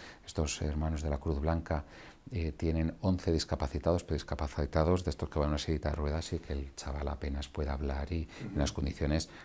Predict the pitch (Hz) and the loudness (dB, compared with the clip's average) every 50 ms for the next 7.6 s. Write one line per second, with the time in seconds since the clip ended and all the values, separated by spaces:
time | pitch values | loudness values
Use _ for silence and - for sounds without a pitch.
0 | - - - - 71 73 76 90 95 - - - 80 67 67 65 - - - - | -18 -8 -2 0 2 4 6 6 6 4 2 2 0 0 0 -2 -4 -8 -16 -20
1 | - - - - 82 73 85 85 90 80 - - 73 80 87 80 76 69 69 - | -20 -20 -4 -2 0 0 2 2 0 0 0 0 0 0 0 -2 -2 -4 -6 -8
2 | - - - - - 95 101 131 - - - - - - - - - 76 73 73 | -12 -14 -20 -12 -6 -6 -6 -6 -6 -12 -18 -20 -20 -14 -4 -2 0 0 2 2
3 | 71 71 73 - - - - - 73 71 - 76 76 71 71 - - - - - | 0 0 -2 -2 -4 -4 -2 -2 -4 -4 -2 -2 -2 -2 -2 -2 -4 -6 -2 -2
4 | 82 78 71 71 69 - - 71 71 76 78 76 - - - 85 87 85 80 76 | 0 0 0 -2 -2 -2 -2 -2 0 0 0 -2 -2 0 0 0 2 0 0 -2
5 | - - 76 71 71 73 76 78 82 - - 80 76 - - 80 78 78 69 67 | -4 -4 -4 -4 -2 0 0 0 -2 -2 -4 -4 -4 -2 -2 0 0 0 0 2
6 | 69 71 90 95 90 80 69 - - - - - - - - - 80 78 80 87 | 2 4 4 4 4 2 0 -4 -8 -14 -18 -18 -20 -18 -6 -2 0 2 4 4
7 | 90 90 87 85 - - 85 85 90 98 95 95 | 4 4 4 2 0 0 2 4 4 4 4 2